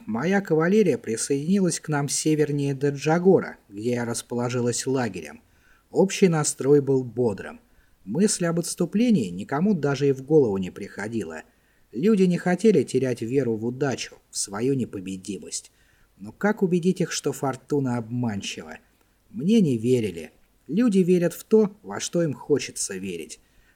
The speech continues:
Таким же самомнением заразились Нараян и Нож.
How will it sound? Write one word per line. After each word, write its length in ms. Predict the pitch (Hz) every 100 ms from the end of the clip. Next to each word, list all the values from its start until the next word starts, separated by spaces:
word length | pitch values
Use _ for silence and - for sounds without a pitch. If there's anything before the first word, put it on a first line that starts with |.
| _
Таким 320 | - - 220 226
же 160 | 214
самомнением 800 | 196 180 170 160 160 180 180 165
заразились 680 | 127 131 131 127 147 143 -
Нараян 600 | 123 117 117 120 127 131
и 80 | 127
Нож. 400 | 104 85 -